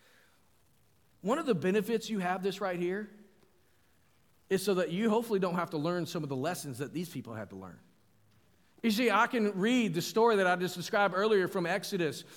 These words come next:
where the people of God saw God do ten miraculous plagues against the Egyptians, and yet they still get to the bank of the Red Sea and say, "Did you bring us out here to kill us?"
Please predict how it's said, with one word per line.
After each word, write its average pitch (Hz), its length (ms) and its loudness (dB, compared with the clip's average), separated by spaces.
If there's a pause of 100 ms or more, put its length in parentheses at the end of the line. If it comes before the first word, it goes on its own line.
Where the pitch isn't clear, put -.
where 190 140 2
the 175 100 0
people 226 340 2
of 170 140 2
God 160 380 4 (580)
saw 240 380 4
God 208 280 2
do 202 220 0
ten 233 720 2
miraculous 208 880 4
plagues 233 440 4
against 196 440 0
the 190 200 0
Egyptians, 185 680 0 (160)
and 202 120 4
yet 233 160 6
they 226 120 4
still 254 240 0
get 247 160 0
to 240 60 0
the 196 120 4
bank 233 260 2
of 220 80 4
the 208 100 4
Red 214 220 4
Sea 262 220 2
and 214 80 2
say, 214 240 4 (140)
"Did 202 180 2
you 196 60 0
bring 226 240 4
us 285 100 0
out 262 140 4
here 254 140 2
to 208 60 2
kill 233 280 6
us?" - 340 2